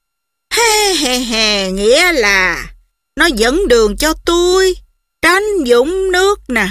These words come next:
tránh cột đèn nè, tránh mấy bức tường nè, tránh đủ thứ. Bà già ngà ngà say rượu, vừa nấc cục vừa giải thích. "Ông hiểu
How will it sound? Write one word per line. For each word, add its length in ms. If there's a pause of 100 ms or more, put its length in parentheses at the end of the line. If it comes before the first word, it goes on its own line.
(560)
tránh 200 (120)
cột 240
đèn 500
nè, 180 (560)
tránh 160 (140)
mấy 100
bức 180 (160)
tường 480
nè, 140 (540)
tránh 240
đủ 380
thứ. 360 (1200)
Bà 200
già 600
ngà 460
ngà 420
say 220
rượu, 540 (400)
vừa 140
nấc 260
cục 240 (120)
vừa 100
giải 260
thích. 200 (840)
"Ông 460
hiểu 800